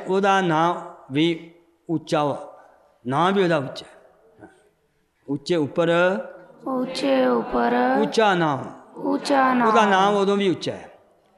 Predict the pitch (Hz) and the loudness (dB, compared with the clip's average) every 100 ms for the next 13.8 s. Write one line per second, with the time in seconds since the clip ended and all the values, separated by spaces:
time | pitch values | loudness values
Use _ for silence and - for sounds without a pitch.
0 | _ 170 185 160 170 180 151 156 190 202 | _ -2 0 2 2 0 0 2 2 0
1 | - 175 175 - 139 156 165 170 139 165 | -2 -2 -4 -6 -8 -6 0 2 2 -4
2 | - - - 170 156 170 170 170 175 165 | -10 -20 -4 -2 0 0 0 0 0 0
3 | 151 147 147 135 131 101 - _ _ _ | 2 0 -2 -4 -8 -10 -18 _ _ _
4 | _ _ _ _ _ _ _ 170 160 170 | _ _ _ _ _ _ _ -2 2 2
5 | 196 190 196 196 185 175 180 165 190 254 | 2 0 0 2 0 2 2 2 0 -4
6 | - - - - _ _ _ _ _ - | -12 -20 -20 -20 _ _ _ _ _ -4
7 | 170 185 196 185 185 196 180 160 180 202 | -2 0 0 0 0 0 0 -2 0 0
8 | 196 180 175 175 - 156 165 165 175 180 | 0 0 0 -4 -4 2 2 2 0 0
9 | 170 165 139 117 95 - - - _ _ | 0 0 0 -2 -8 -16 -20 -20 _ _
10 | _ _ _ _ _ _ _ - - - | _ _ _ _ _ _ _ -20 -18 -20
11 | _ _ _ _ 165 202 190 185 175 180 | _ _ _ _ -4 0 2 4 4 4
12 | 202 - - - - - 196 196 190 196 | 2 -4 -14 -20 -20 0 2 4 0 -4
13 | - 156 165 170 190 190 180 | -10 -2 0 2 2 4 2